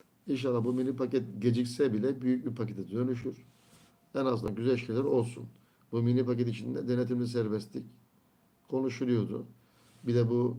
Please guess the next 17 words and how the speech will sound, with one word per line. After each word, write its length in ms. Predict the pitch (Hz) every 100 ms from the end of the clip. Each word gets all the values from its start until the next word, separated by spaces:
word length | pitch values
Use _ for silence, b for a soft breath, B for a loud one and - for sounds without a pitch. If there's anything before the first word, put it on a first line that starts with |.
| -
biliyorsunuz 560 | 120 117 117 104 104 107
daha 160 | 113
önce 120 | 113
de 140 | 113 107
bahsetmiştim. 760 | 113 117 110 - - - 147 - - b b b b b b b
O 120 | 131
bizi 140 | 117 127
ilgilendiren 480 | 131 123 123 123 117
bir 80 |
konu 240 | 117 127 127
değildi 300 | 139 127 143
ama 280 | 139 139 - b b b -
bu 280 | 123 123 120
sağlıkla 680 | - 120 127 131 - 117
ilgili 420 | 110 120 107 104 104
olan 380 | - 117 107 -
aflarla, 640 | 127 117 120 104 98 120